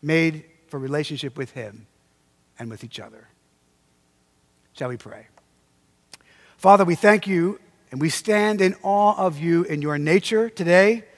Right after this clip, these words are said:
on this Trinity Sunday, the three in one. Teach us, Father, to be united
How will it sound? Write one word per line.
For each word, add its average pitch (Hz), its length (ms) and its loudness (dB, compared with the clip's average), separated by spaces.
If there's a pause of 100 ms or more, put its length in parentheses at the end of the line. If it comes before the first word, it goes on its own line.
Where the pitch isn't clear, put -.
(200)
on 147 140 -2
this 160 200 -2
Trinity 202 460 0
Sunday, 196 440 0
the 160 100 0
three 233 520 -2
in 196 400 -4
one. 165 480 -6 (1160)
Teach 233 240 0
us, 202 140 2
Father, 214 680 0
to 175 100 -6
be 165 100 -8
united 170 460 2